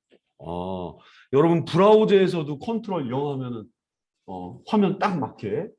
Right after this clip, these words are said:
확대, 축소할 때 쓴다고 했었죠. 자, 이 부분도 한번 클릭한 다음에 한번 주르륵 한번 훑어보겠습니다. 오, 너무 좋아. 좋아?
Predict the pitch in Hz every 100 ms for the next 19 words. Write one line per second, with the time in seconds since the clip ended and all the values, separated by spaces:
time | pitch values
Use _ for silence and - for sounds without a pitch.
0 | _ _ _ 170 - 170 135 - - 151
1 | 117 107 95 147 143 107 85 - - 156
2 | 98 _ _ _ _ _ _ _ _ _
3 | _ - 131 131 139 160 196 196 190 185
4 | 160 156 185 180 170 135 117 147 156 92
5 | 92 117 104 101 120 156 196 196 135 117
6 | 123 156 131 95 - 87 78 82 - 87
7 | 127 190 240 247 175 95 104 214 190 196
8 | 190 123 90 - _ _ _ _ _ _
9 | _ _ - 87 180